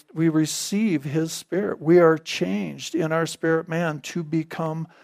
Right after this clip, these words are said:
like him. And then for the rest of our life,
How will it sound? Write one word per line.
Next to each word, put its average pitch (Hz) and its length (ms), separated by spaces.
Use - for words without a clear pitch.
like 180 320
him. 160 260
And 170 240
then 196 220
for 185 180
the 151 140
rest 156 460
of 170 100
our 165 160
life, 156 720